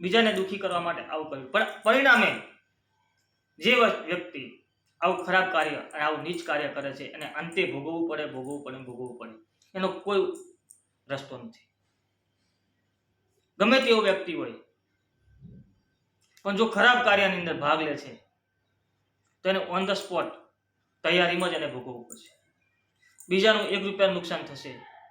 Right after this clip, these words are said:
તો એનું સો રૂપિયાનું નુકસાન થશે, એની એને તૈયારી રાખવી જ પડશે. એટલે આજનો વિષયને બહુ લાંબો ના કરતા,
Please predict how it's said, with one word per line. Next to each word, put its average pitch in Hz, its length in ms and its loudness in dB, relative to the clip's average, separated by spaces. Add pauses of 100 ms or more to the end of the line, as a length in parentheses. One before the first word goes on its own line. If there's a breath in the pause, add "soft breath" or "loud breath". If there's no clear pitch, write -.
(260)
તો 156 60 -6
એનું 156 160 -4
સો 160 240 -6
રૂપિયાનું 139 300 -6
નુકસાન 123 280 -18
થશે, - 280 -20 (420 soft breath)
એની 156 120 -6
એને 147 140 -6
તૈયારી 135 320 -8
રાખવી 117 280 -12
જ - 80 -20
પડશે. - 260 -20 (1300 soft breath)
એટલે 269 180 4
આજનો 269 260 6
વિષયને 269 520 6
બહુ 196 80 -4
લાંબો 226 280 6
ના 254 120 6
કરતા, - 500 -2